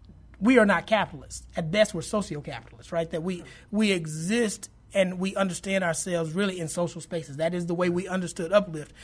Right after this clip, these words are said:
And, and we understand that is because unlike every other kind of populated persons in this country, probably with the exceptions of Native Americans,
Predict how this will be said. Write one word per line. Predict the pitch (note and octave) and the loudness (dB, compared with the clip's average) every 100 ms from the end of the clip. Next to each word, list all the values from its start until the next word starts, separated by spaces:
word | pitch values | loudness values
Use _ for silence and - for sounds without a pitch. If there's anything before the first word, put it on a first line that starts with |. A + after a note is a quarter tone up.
| - - | -16 -6
And, | - G3+ G3+ | 2 2 2
and | G#3 G3+ F#3 | 0 2 2
we | G#3 G3 - | 0 -2 0
understand | B3+ A3 - A#3 | 2 2 0 0
that | G3 F3 | 0 0
is | F3 | -6
because | F3 F3+ - - - - | -4 -6 -6 -20 -10 2
unlike | B3 G#3+ - - | 6 6 2 0
every | A3 A3 - | 2 2 0
other | G3+ G3 | 0 2
kind | - G3+ F#3 | -4 -4 -2
of | F3 F3 - - - - _ - | -2 -4 -18 -20 -20 -20 _ -16
populated | - A3+ G#3+ F#3+ F3 D#3+ | 0 0 2 -2 -2 -6
persons | - F#3 - E3+ | -6 -6 -4 -6
in | E3 E3 | -4 -4
this | D#3 - | -6 -2
country, | A3+ G3+ | -2 -2
probably | F3 F3+ E3+ | -4 -4 -2
with | E3+ | -4
the | E3+ | -8
exceptions | D3+ - E3 - D#3 | -10 -8 -8 -8 -10
of | D#3+ | -8
Native | D#3+ D#3+ D#3 | -6 -6 -8
Americans, | D#3+ G#3+ A#3 - E3+ D#3+ | -4 0 -2 -2 -10 -12